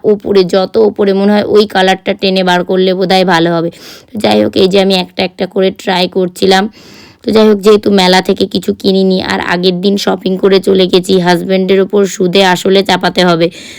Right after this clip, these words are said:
তো যাই হোক, সেই হিসেব মতো আমি নিয়ে নিচ্ছি। প্রচুর কিছু কেনাকাটা করেছি, কি কি কেনাকাটা করেছি অবশ্যই তোমাদের আমি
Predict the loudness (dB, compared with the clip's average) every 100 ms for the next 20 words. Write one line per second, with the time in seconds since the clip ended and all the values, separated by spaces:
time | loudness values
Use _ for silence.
0 | -14 -4 2 4 4 4 2 0 2 2
1 | 0 0 0 0 0 2 2 2 0 -4
2 | -4 -4 0 0 0 -4 -6 -4 -2 0
3 | 0 -2 0 0 0 -2 -6 -6 -6 -4
4 | -2 -2 -4 -4 -2 -2 -2 -4 -2 0
5 | 0 0 0 2 2 2 2 2